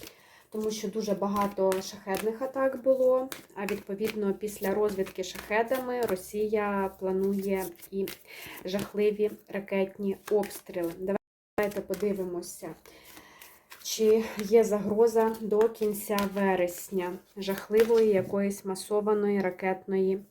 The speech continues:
атаки. Кабами, керованими авіаційними бомбами. Тут у нас показує змія,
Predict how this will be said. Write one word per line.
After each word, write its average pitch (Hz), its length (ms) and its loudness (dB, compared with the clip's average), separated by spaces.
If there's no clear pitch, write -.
атаки. 202 640 -8
Кабами, 214 800 4
керованими 190 800 2
авіаційними 185 840 2
бомбами. 214 840 4
Тут 220 200 0
у 208 40 4
нас 202 180 6
показує 196 600 2
змія, 190 800 4